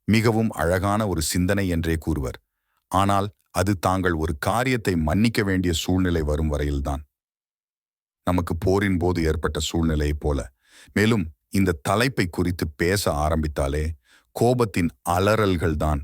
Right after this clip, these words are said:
நம்மை வரவேற்கும். மனிதர்கள் இதை மிக உயர்ந்த மற்றும் கடினமான ஒரு ஒழுக்கம் என்று நினைக்கிறார்கள் என்பதல்ல, மாறாக அதை ஒரு வெறுக்கப்படத்தக்க ஒரு இழிவான ஒன்றாகவே நினைக்கிறார்கள்.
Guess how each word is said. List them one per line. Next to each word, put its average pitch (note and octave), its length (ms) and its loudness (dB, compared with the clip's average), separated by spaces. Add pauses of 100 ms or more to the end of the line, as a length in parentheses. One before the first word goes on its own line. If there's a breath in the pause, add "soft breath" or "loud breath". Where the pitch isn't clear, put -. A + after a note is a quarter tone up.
நம்மை D2+ 340 -2
வரவேற்கும். C#2+ 600 -4 (500)
மனிதர்கள் G#2 640 0 (100)
இதை E2 240 0
மிக F2+ 340 0
உயர்ந்த A2 600 0
மற்றும் E2+ 360 -2
கடினமான B2+ 760 2
ஒரு F2 200 -2
ஒழுக்கம் F2+ 480 0
என்று D#2 260 -2
நினைக்கிறார்கள் D#2+ 720 -2
என்பதல்ல, D2 640 -2 (320)
மாறாக A2+ 760 0
அதை F2+ 260 -2
ஒரு E2 240 -2
வெறுக்கப்படத்தக்க F2+ 1080 0 (100)
ஒரு F2 240 0
இழிவான A2 580 2
ஒன்றாகவே E2+ 600 0
நினைக்கிறார்கள். C#2 680 -4